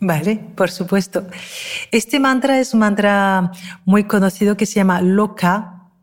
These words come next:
Samasta Sukhinu Bhavantu. Las H son importantes en sánscrito. Entonces, lo vamos a repetir, voy a decir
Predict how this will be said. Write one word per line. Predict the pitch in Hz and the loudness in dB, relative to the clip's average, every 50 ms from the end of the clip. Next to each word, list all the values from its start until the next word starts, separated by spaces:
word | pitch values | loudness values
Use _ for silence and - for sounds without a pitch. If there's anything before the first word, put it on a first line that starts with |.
| _ _ _ | _ _ _
Samasta | - - - - 196 185 180 180 175 - - - 170 165 180 202 - - - - - _ _ _ _ _ | -16 -8 -4 0 0 2 2 0 -2 -4 -6 -4 -2 -2 -2 -4 -8 -14 -20 -20 -20 _ _ _ _ _
Sukhinu | - - - - 214 196 - - - 214 202 196 180 180 196 190 - - - - - - | -12 -12 -4 -2 -2 -2 -2 -2 0 0 2 2 2 2 0 -2 -6 -10 -14 -16 -18 -12
Bhavantu. | - - 196 196 180 170 165 156 156 151 - - 151 160 | -4 0 0 2 2 2 2 2 0 -2 -4 -6 -8 -4
Las | 165 170 170 165 - 180 | -2 0 0 0 0 -2
H | 170 175 - 185 175 | -2 -2 -2 -2 -2
son | - - 175 175 | 0 0 0 0
importantes | 170 170 160 156 165 165 165 165 170 170 - - | 0 0 -2 -4 -2 -2 -2 -2 -2 -2 -2 -2
en | 170 160 | -2 -2
sánscrito. | - - - 165 156 151 - - - 165 170 180 175 - - - - - - - - - - | -2 -2 -2 -2 -2 -4 -4 -6 -8 -8 -6 -8 -10 -12 -14 -18 -20 -16 -14 -14 -14 -14 -8
Entonces, | - - 196 180 - - | -2 0 0 0 0 0
lo | 196 190 | 0 2
vamos | 185 190 190 208 202 - | 2 2 2 0 2 2
a | 220 208 | 0 0
repetir, | 208 202 208 202 196 - - 226 254 262 | 2 0 0 -2 -2 0 0 0 0 0
voy | 208 185 190 185 185 | 0 2 2 2 4
a | 180 | 4
decir | 180 180 180 190 180 - - - - | 2 2 0 -2 -4 -4 -8 -14 -20